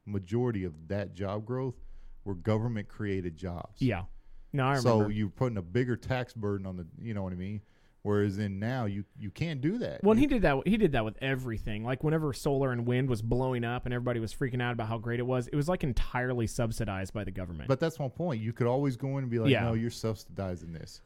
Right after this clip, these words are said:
Speaker 2: Yeah.
Speaker 1: Whereas in, you know, you look at the steel industry, no, that, I mean,
Speaker 2: But, but that's, that's how it is when you're talking about Democrats versus Republicans. Democrats want people relying on the government. They want to subsidize
Speaker 1: Yeah, but
Speaker 2: everything.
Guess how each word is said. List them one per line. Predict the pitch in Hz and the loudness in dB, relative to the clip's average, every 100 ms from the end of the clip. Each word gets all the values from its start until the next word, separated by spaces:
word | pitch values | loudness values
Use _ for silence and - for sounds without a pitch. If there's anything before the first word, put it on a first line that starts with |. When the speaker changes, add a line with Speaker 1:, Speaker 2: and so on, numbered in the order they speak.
| - | 0
Speaker 2:
Yeah. | - | 4
Speaker 1:
Whereas | 117 117 | 4 4
in, | 120 107 | 0 -4
you | 104 113 | -2 0
know, | 107 | 0
you | 95 107 | 0 0
look | 123 120 | 0 -2
at | |
the | 104 | -6
steel | - - 127 147 | -4 -2 0 -2
industry, | 160 143 - 165 151 _ _ _ _ _ | -4 -6 -6 -6 -6 _ _ _ _ _
no, | 104 98 | -2 -2
that, | 92 87 - | -2 -4 -4
I | |
mean, | 113 117 | 0 6
Speaker 2:
But, | 294 214 - | 6 6 2
but | 220 254 | 2 4
that's, | - 269 - | 6 4 2
that's | 185 247 | 0 4
how | 180 | 6
it | 165 | 8
is | 226 156 | 6 4
when | 143 | 2
you're | 131 | 2
talking | 143 131 | 2 2
about | 131 | 0
Democrats | 117 151 - 127 | 0 0 0 -2
versus | 131 131 120 | -2 -4 -4
Republicans. | 113 - 170 117 110 110 | 4 8 8 4 -4 2
Democrats | 180 247 - 175 - | 2 2 0 0 0
want | 151 | 2
people | - 143 127 | 4 4 2
relying | 120 117 113 | 0 0 0
on | 104 | -2
the | |
government. | 98 95 71 - - - | -4 -6 -8 -12 -14 2
They | 147 147 | 6 6
want | 147 180 | 6 2
to | 135 | 0
subsidize | - 107 120 104 95 | -2 -2 -2 -2 -2
Speaker 1:
Yeah, | 143 120 | 0 0
but | 107 | 0
Speaker 2:
everything. | 101 87 | -4 -6